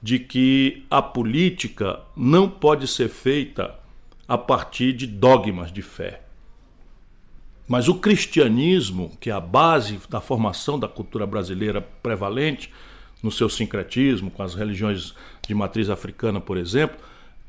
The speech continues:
né, mas o cristianismo tem uma generosidade que é perfeitamente compatível com a nossa Constituição. Qual seja, a superação.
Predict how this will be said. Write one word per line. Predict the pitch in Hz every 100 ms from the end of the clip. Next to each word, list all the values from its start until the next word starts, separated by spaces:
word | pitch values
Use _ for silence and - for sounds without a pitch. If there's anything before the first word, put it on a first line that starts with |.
| -
né, | 131
mas | 131 165 156
o |
cristianismo | 208 202 180 - 139 117 165 160 151
tem | - 190
uma | 214
generosidade | 180 190 175 160 117 110 123 180 156
que | - 180 185 190
é | 185
perfeitamente | - 190 202 208 208 214 214
compatível | 202 202 185 - 208 202
com | 147
a |
nossa | 139 123 123
Constituição. | 117 - 117 - - - - - - - - - -
Qual | 160
seja, | 165 170 135 90 92 - - -
a | - 143
superação. | 165 - 175 156 - 160 123 80